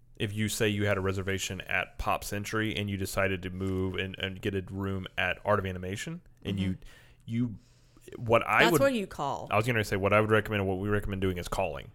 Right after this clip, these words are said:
Speaker 1: because
Speaker 2: Yes.
Speaker 1: people have done this and they've lost their dining reservations that they had set because in the system
Speaker 2: Yes.
Speaker 1: it just showed
Speaker 2: That you canceled
Speaker 1: you
Speaker 2: or you moved,
Speaker 1: canceled
Speaker 2: yeah.
Speaker 1: or whatever, and so it dropped those. So if you're going to do this, call Disney.
Speaker 2: Yes.
Speaker 1: And at the very least, if something were to happen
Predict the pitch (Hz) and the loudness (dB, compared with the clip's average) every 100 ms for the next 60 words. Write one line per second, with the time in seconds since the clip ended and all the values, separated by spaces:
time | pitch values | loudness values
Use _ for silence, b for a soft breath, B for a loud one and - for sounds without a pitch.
0 | - 110 - 104 - 120 110 95 95 104 | -4 0 4 4 4 2 2 2 2 0
1 | 113 101 - - 104 95 90 98 98 - | 2 0 0 -2 0 0 2 2 2 -2
2 | 87 98 110 101 92 90 92 - 92 90 | -2 0 0 -2 -4 -2 -2 -4 -6 -4
3 | 92 92 - - 101 104 98 95 90 175 | -2 -2 0 2 2 0 -4 -4 -2 0
4 | - 104 95 98 104 98 - 101 95 95 | 2 0 0 0 0 0 4 4 4 0
5 | B B B B 95 - - 180 110 113 | B B B B -10 -10 -6 -2 0 2
6 | 143 147 110 110 107 110 107 - 101 101 | 0 -2 0 0 2 2 4 2 0 -2
7 | - 110 107 101 101 - 98 107 92 92 | -4 2 4 4 2 0 -2 0 -2 0
8 | 95 92 - - - - - 101 87 98 | -2 -2 -6 -12 -16 -18 -2 0 0 -4
9 | 95 107 98 117 123 - 135 160 196 202 | -4 -4 0 0 0 -2 -4 -4 -2 0
10 | 135 135 - - - - - 110 104 92 | 0 -2 -10 -18 -16 -6 0 2 2 -2
11 | 101 98 87 b b - 127 110 101 101 | -4 -6 -8 b b -10 -4 2 2 2
12 | - - b b - 107 110 160 139 127 | -2 -10 b b -6 -2 4 6 6 2
13 | 117 104 123 113 104 101 - 85 - 101 | 0 -2 -2 -2 -2 -2 -4 -6 0 0
14 | 113 113 | 0 -2